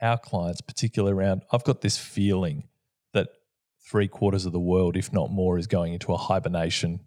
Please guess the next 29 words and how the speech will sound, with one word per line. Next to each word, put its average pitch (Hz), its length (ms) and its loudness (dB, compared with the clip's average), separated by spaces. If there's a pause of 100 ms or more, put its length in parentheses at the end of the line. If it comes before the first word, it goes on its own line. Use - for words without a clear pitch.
(160)
period - 440 -4 (100)
for - 140 -2
the 92 80 -2
next 87 240 -4
few 95 160 -8
years. 73 440 -10 (360)
Not 151 120 -2
just 117 220 -2
because 104 360 -2 (240)
the 104 80 4
economic 87 440 0 (240)
changes 92 420 -4
and 101 100 2
all 98 100 4
that, 76 220 0
but - 220 0 (560)
I 120 40 2
think 131 200 0
emotionally 98 640 0
people 98 460 0
will 95 200 0
be 95 140 -4
coming 95 380 -4
out 87 140 -6
of 87 140 -12
this - 340 -6 (1080)
needing 98 380 2
a 92 40 -2
break, 92 500 0